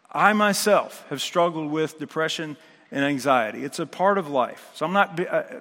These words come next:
being condemning. I want to be sensitive to people who struggle with depression and anxiety, and I've preached on that before, and I plan on doing so again. Also, I know, I'm,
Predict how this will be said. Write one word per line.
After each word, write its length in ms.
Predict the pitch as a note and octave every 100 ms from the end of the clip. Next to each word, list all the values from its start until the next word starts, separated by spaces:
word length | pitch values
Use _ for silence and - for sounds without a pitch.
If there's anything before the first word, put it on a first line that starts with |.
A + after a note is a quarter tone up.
| D#3+
being 240 | E3 D#3+
condemning. 640 | - D3 C3+ F#3+ G3+ G3 D3
I 100 | C#3
want 340 | C#3 F#3 G3+
to 80 | E3
be 120 | F3
sensitive 680 | - - G3 - D3 C3+ -
to 80 |
people 280 | E3 D#3 D3+
who 20 |
struggle 380 | C#3 - D#3+ D#3+
with 100 | D#3
depression 460 | C3 D3+ D#3 - D3
and 100 | C3+
anxiety, 640 | B2 B2 D#3+ F#3+ F#3+ F#3+ - - - - -
and 80 | C3
I've 140 | -
preached 280 | E3 D#3 E3+
on 140 | D#3
that 180 | D#3 D3+
before, 380 | C#3+ - F3+ F3+
and 60 |
I 40 | D3
plan 240 | D#3+ D3+
on 140 | D3+ D3
doing 180 | D3
so 220 | C#3 D3 C#3
again. 280 | C3+ C3 - - - -
Also, 300 | G3+ B3 G#3+
I 100 | F#3
know, 380 | D#3+ D3+ F3 F3+
I'm, 120 | -